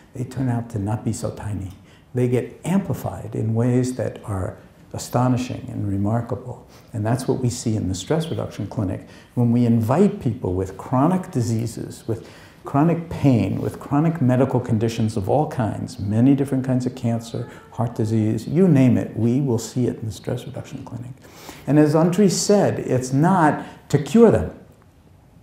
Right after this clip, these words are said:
We make a big distinction between curing and healing. And curing, they haven't been able to be cured by the healthcare system.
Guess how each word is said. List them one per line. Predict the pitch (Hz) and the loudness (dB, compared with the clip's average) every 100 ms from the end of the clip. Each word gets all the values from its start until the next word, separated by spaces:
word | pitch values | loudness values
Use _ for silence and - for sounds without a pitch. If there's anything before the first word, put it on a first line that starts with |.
| - - - _ _ - - - - | -20 -20 -20 _ _ -20 -20 -20 -8
We | 147 151 | 2 6
make | 160 151 | 6 6
a | 107 | 2
big | - 185 175 | 2 2 4
distinction | 160 160 156 147 - 113 | 4 4 2 2 0 0
between | 110 127 110 - | 0 0 0 -2
curing | - 185 175 127 104 101 | -2 4 6 6 2 -2
and | 120 107 | -2 -2
healing. | - 131 98 - - - _ _ _ _ - - - - - - | 0 2 0 -2 -12 -18 _ _ _ _ -20 -20 -20 -20 -20 -4
And | 123 123 123 - | 2 2 2 -6
curing, | - 202 247 185 101 104 - - - - - | 0 6 8 8 6 2 -6 -12 -20 -20 -4
they | 131 127 170 | 2 8 8
haven't | 175 160 147 151 143 | 8 6 4 2 4
been | 135 127 | 6 6
able | 143 151 147 | 6 6 6
to | 135 | 4
be | 113 | 2
cured | 104 - 156 113 107 | 0 2 4 6 4
by | 104 | 2
the | 104 85 - - - - - - - - - _ - _ - | 2 0 -2 -16 -20 -20 -20 -20 -20 -20 -20 _ -20 _ -6
healthcare | - 120 - 113 - | 0 0 0 -4 -4
system. | - - - | -8 -10 -14